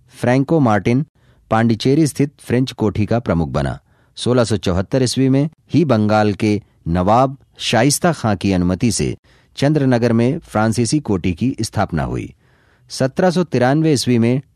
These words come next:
डचों ने फ्रांसीसियों को पराजित कर पांडिचेरी पर अधिकार कर लिया,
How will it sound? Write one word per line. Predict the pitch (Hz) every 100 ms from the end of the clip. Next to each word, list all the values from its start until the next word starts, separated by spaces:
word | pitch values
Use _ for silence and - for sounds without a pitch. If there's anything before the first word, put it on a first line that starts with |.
| 76
डचों | 107 131 160
ने | 143
फ्रांसीसियों | 127 110 110 110 107 135
को | 120 117
पराजित | 107 85 85 98
कर | - 101 113 _ _ _ _ _ -
पांडिचेरी | 101 110 104 127 139
पर | 131 120
अधिकार | - 87 87 98 87
कर | 85 82
लिया, | 87 87 57